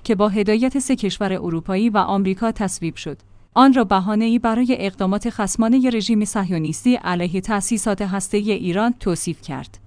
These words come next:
وی خواستار پاسخگویی این رژیم به دلیل این قانون‌شکنی خطرناک شد و از رأی منفی چین به این قطعنامه تشکر کرد. وی افزود: "ایران برای حفاظت از حاکمیت ملی، مردم و امنیت خود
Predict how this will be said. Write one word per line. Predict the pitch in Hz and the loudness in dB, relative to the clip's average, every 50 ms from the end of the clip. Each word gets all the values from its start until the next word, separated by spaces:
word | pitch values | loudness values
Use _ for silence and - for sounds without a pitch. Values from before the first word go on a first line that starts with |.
| - | -2
وی | 185 185 190 | 0 2 2
خواستار | 196 - - 233 208 - - 254 240 247 | 2 0 0 0 0 2 0 2 0 2
پاسخگویی | 240 233 208 196 - 226 220 - - 226 226 226 233 247 | 0 0 -4 -2 -2 -4 -6 -4 -4 -2 0 2 2 2
این | 214 247 233 226 214 | 2 2 2 2 2
رژیم | 196 170 - 233 240 233 | 0 -2 2 2 2 4
به | 208 202 | 4 2
دلیل | 190 208 202 208 247 254 254 | 2 2 2 4 4 4 4
این | - - 233 233 | 4 2 0 0
قانون‌شکنی | 214 226 202 185 180 175 - - 190 - 196 185 196 233 247 240 | 2 0 0 0 0 0 0 -2 -2 -2 0 0 2 2 0 0
خطرناک | - 226 196 - 180 151 143 147 151 147 | -2 -4 -4 -2 -4 -4 -4 -4 -6 -6
شد | - - 180 165 156 165 | -4 -2 -4 -4 0 0
و | |
از | 185 170 175 190 180 208 | 0 0 0 0 0 0
رأی | 220 233 220 214 | 0 0 0 0
منفی | 196 190 175 175 165 - - 190 180 | 2 2 2 0 0 -2 -2 -4 -2
چین | 185 - - 240 254 247 | -2 2 4 6 6 6
به | 247 220 | 6 4
این | - - 208 208 190 | 0 0 -2 0 0
قطعنامه | 190 185 180 185 196 208 196 190 202 214 | 0 0 0 0 0 0 2 2 0 0
تشکر | - 196 175 - - 147 139 - - 156 143 | -2 -4 -4 -4 -4 -6 -8 -6 -8 -8 -8
کرد. | 143 - 139 - 87 - - - - _ - - | -8 -8 -12 -12 -12 -14 -16 -20 -20 _ 2 4
وی | 233 226 190 | 4 4 4
افزود: | - 196 202 - - - 262 285 - - - - - - | 4 2 2 4 4 4 4 4 2 -2 -10 -20 -10 -2
"ایران | - 196 190 220 254 285 294 | 2 4 6 8 8 6 8
برای | 285 277 262 269 262 247 240 | 8 8 8 8 6 4 4
حفاظت | 196 220 208 - 208 190 - - 262 269 269 | 2 0 0 0 0 0 2 2 2 2 2
از | 262 254 - | 2 0 2
حاکمیت | - 226 214 214 226 202 196 190 190 190 - 214 | 0 0 0 2 2 2 4 4 2 2 0 0
ملی، | 196 180 165 151 139 143 165 185 196 185 - - - - - | 2 2 2 0 -2 -2 -2 -2 -2 -4 -8 -16 -20 -4 2
مردم | 196 190 185 180 - 233 233 220 | 4 6 6 6 4 2 2 4
و | 202 185 160 | 4 4 4
امنیت | - 185 180 175 170 180 180 185 185 - | 4 2 2 2 2 2 0 0 -2 -2
خود | 208 - 233 233 247 | -4 0 0 0 0